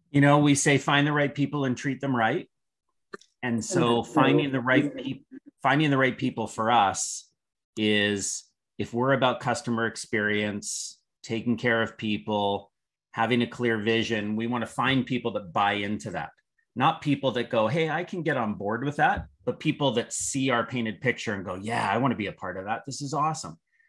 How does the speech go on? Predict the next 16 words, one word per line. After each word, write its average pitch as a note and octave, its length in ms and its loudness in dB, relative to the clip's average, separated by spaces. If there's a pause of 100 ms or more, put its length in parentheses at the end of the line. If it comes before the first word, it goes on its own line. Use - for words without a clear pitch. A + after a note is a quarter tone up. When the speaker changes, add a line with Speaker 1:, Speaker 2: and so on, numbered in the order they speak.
Speaker 1:
So - 220 2
much D#3+ 220 0
of C#3+ 60 -2
the B2+ 100 -2
reason A#2 300 0
why A2 160 2
we G#2+ 140 -4
get A2 160 0
out A2 180 -2
and F#2+ 120 -10
tell G#2+ 200 -6
our G2+ 80 -2
story A2 420 -2
in G2 100 -4
the F2+ 60 -8
press - 580 -4